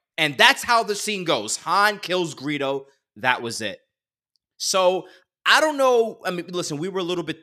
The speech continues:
too young once they re-released Star Wars in ninety-seven. We were, like, six or seven years old. We were very young. But I don't, the original reason, I'm not too sure why George Lucas decided to change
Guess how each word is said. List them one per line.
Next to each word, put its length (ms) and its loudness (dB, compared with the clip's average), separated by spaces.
too 180 -6
young 400 2
once 200 -4
they 120 -2
re-released 720 -4
Star 300 0
Wars 240 -2
in 60 -10
ninety-seven. 520 -6
We 140 -8
were, 120 -6
like, 200 -4
six 200 -12
or 60 -8
seven 260 -6
years 220 -6
old. 260 -4
We 100 -4
were 60 -4
very 240 0
young. 340 0
But 300 4
I 100 6
don't, 220 2
the 120 0
original 500 2
reason, 320 -2
I'm 160 2
not 140 -4
too 80 -8
sure 200 2
why 460 6
George 400 -2
Lucas 240 -6
decided 500 0
to 100 -14
change 720 -6